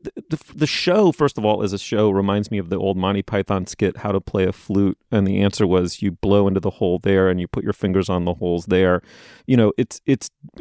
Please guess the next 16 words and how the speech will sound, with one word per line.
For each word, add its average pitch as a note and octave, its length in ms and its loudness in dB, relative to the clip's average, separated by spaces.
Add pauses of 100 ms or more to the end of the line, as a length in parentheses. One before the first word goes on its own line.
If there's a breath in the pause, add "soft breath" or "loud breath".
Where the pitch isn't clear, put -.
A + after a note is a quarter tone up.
do B2+ 100 -2
you C#3+ 120 6
really, B2+ 460 4 (200)
I A#2+ 60 0
mean, A2+ 240 2
you C3+ 60 2
know, G#2+ 140 4 (300 soft breath)
to - 80 2
the G#2 100 0
degree C3+ 280 2
that C3 160 -2
there G#2+ 120 4
are G2 60 2
psychological F#2+ 720 -2
reasons F#2+ 440 -2
for F#2 380 0